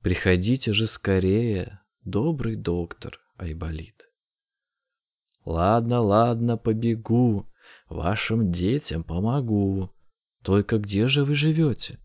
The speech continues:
На горе или в болоте?» «Мы живем на Занзибаре, в Калахаре и Сахаре, на горе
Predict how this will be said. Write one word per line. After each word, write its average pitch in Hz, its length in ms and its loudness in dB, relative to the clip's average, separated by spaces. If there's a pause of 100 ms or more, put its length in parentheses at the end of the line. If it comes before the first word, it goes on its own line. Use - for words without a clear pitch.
(400)
На 90 140 2
горе 87 500 2 (200)
или 98 180 4
в 87 80 4
болоте?» 92 640 2 (840)
«Мы 95 160 4
живем 104 600 0
на 92 140 0
Занзибаре, 107 760 0 (580)
в - 140 -20
Калахаре 92 800 -2 (140)
и 107 100 -6
Сахаре, 107 720 -2 (720)
на 92 140 0
горе 92 500 2